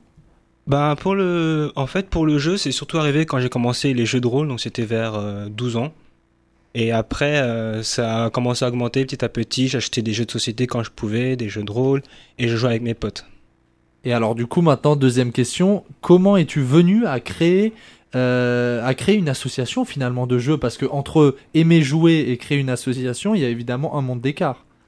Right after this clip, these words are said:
Speaker 1: Oui, parce qu'en, en fait, j'ai beaucoup ai-, aidé des associations, que ce soit pour les jeux de société ou des associations filiéristes.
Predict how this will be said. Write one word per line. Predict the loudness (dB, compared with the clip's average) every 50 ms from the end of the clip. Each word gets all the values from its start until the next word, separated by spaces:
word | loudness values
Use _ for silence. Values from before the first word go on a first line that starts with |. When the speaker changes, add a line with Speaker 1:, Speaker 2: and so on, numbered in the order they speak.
| _ _ -20 -8 -4
Speaker 1:
Oui, | 0 0 0 0
parce | 0 -4 -4 -4
qu'en, | -6 -6 -6 -4 -4
en | -4 -2
fait, | -2 -2 -4 -2
j'ai | -2 0 0 2 2 2 2 0 0 0
beaucoup | 0 -2 -2 -2 -4 -4 -4 -2 0
ai-, | 0 -2 -2 -4 -14 _ _ -4
aidé | -2 -2 0 0 0
des | 0 0 0
associations, | 0 -2 -2 -4 -2 0 0 0 0 0 -2 -2 0 0 0 0 0 -2 -2
que | -4 -6
ce | -6 -4
soit | -2 -2 -2 -4
pour | -6 -8 -8 -6 -4
les | -4
jeux | -4 -4 -6
de | -6
société | -6 -4 -4 -4 -2 0 -2 -2 -2 -6 -18 -20 _ _
ou | -4 -2
des | 0 -2 -2 -2
associations | -2 -4 -4 -6 -4 -4 -6 -6
filiéristes. | -6 -4 -2 0 0 0 -2 -2 -4 -8